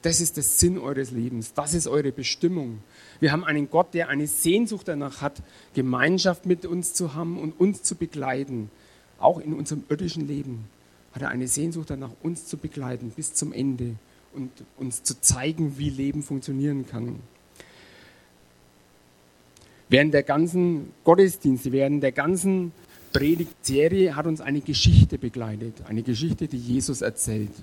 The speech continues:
Die Geschichte vom verlorenen Sohn. Ihr könnt's nachlesen in der Bibel, im Lukas-Evangelium im Kapitel fünfzehn. Ich werde da jetzt halt nicht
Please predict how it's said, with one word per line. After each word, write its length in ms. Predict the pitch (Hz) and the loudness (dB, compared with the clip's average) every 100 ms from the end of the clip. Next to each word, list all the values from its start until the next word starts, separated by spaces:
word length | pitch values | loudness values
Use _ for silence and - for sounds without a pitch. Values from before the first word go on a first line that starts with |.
| - _ _ - | -20 _ _ -2
Die 80 | 127 | -2
Geschichte 480 | 135 - 160 - 147 | 0 2 4 4 2
vom 320 | 135 127 131 | 2 2 0
verlorenen 600 | - 117 117 120 131 123 | -2 0 0 0 0 -2
Sohn. 440 | 123 135 120 113 98 95 _ _ - - | -2 -2 -2 -4 -6 -12 _ _ -20 -8
Ihr 100 | 117 | -6
könnt's 320 | - 139 - | -4 -4 -4
nachlesen 640 | 127 139 160 151 147 139 - | -2 -2 -2 -2 -2 -6 -4
in 140 | 127 | -4
der 80 | 113 | -4
Bibel, 520 | - 139 151 160 156 - - - - | -2 0 2 2 0 -8 -20 -20 -10
im 120 | 143 139 | -4 4
Lukas-Evangelium 1000 | 180 180 165 165 156 147 139 147 151 147 | 4 6 2 2 2 2 2 2 4 2
im 140 | 139 | -2
Kapitel 340 | 143 135 139 131 | -4 -4 -4 -6
fünfzehn. 840 | - 139 143 - - 110 98 95 - _ - - | -4 -2 -2 -6 -8 -6 -6 -10 -14 _ -20 -20
Ich 100 | - | 0
werde 200 | 135 139 | 4 4
da 100 | 165 | 4
jetzt 160 | 156 - | 0 2
halt 140 | 151 | 2
nicht 240 | 143 160 | 2 0